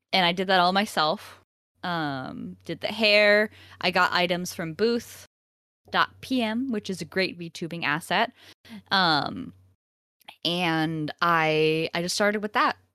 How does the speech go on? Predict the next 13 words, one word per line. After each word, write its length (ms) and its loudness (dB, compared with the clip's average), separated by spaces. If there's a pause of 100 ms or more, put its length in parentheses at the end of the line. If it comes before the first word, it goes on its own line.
(460)
I 80 -4
got 320 0
some 360 -4
stuff, 520 0
and 180 -4
then 460 -2 (800)
it 160 -2
slowly 520 0
became 340 0
what 140 2
I 60 0
am 180 -2
today. 320 -2